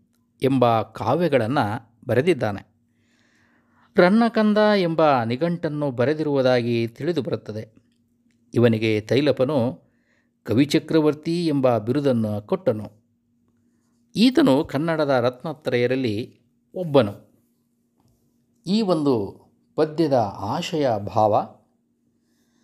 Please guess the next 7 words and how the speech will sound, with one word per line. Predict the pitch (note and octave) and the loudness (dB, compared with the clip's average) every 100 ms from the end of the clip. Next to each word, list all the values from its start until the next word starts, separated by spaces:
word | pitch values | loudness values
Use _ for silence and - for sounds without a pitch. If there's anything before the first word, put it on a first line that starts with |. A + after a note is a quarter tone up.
| _ _ _ _ _ - | _ _ _ _ _ 0
ದುರ್ಯೋಧನನು | B2+ B3+ B3+ B3 A3 G3+ G3+ C#3 E3+ | 4 6 6 4 2 0 0 0 0
ತಂದೆ | D#3 F3+ G3+ G3+ | -2 -2 0 0
ತಾಯಿಯರ | G3 D3 D#3+ F3 F3 F3 D#3 | 0 -2 0 0 0 0 0
ಅಪೇಕ್ಷೆಯಂತೆ | C3 D#3+ F3 F3 D#3+ D3 C#3+ C#3+ D3 C#3 | -2 -2 -2 -4 -6 -4 -4 -2 0 0
ರಣರಂಗದಲ್ಲಿ | B2+ D3+ D3+ C#3+ C3 C3 C3 C3 C3 B2+ _ _ _ | 0 0 0 -2 -2 -2 0 0 -2 -4 _ _ _
ಶರಶಯ್ಯೆಯಲ್ಲಿ | - A#2+ C#3+ F3 F#3+ F3+ D#3 C#3 B2+ | 0 2 4 2 2 2 2 0 -2
ಮಲಗಿದ್ದ | A#2 C3+ C3+ A#2+ B2 | -2 -2 -4 -4 -4